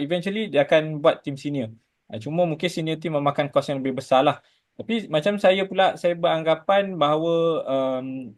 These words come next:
apa nama ni, uh, benda ni boleh di-shortcutkan sebenarnya dengan cara pemilikan oleh fans. Sebab tu juga macam penglibatan saya sebelum ini, uh, be-,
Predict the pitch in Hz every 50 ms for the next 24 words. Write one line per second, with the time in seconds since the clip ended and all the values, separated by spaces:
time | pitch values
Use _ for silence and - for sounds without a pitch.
0 | _ - 127 117 - - 165 165 160 160 165 165 165 180 190 190 190 190 185 -
1 | - - 120 120 123 123 147 156 170 175 196 175 151 160 170 180 180 175 160 147
2 | 143 156 156 147 147 143 139 135 139 - - 156 - - - 151 - - - -
3 | 156 127 113 113 139 135 135 135 135 135 123 - - _ - - _ _ _ -
4 | 123 135 143 160 170 180 180 165 - 170 156 160 151 170 190 196 196 196 190 190
5 | 190 170 - - - 156 156 165 165 165 165 165 170 202 190 190 185 185 185 190
6 | 180 - - _ _ _ - - 151 175 175 170 165 165 - _ _ _ _ _
7 | _ _ - 170 131 110 107 110 - _ _ _ _ _ _ _ - 135 135 139
8 | - 196 190 170 151 156 175 175 143 117 143 143 - 165 156 151 - 156 156 151
9 | 151 151 151 151 151 180 165 156 - 160 156 165 180 190 190 190 - 151 147 151
10 | 160 160 156 151 156 160 170 180 180 185 185 180 - - 131 131 131 131 131 131
11 | 127 127 131 127 127 117 127 143 160 -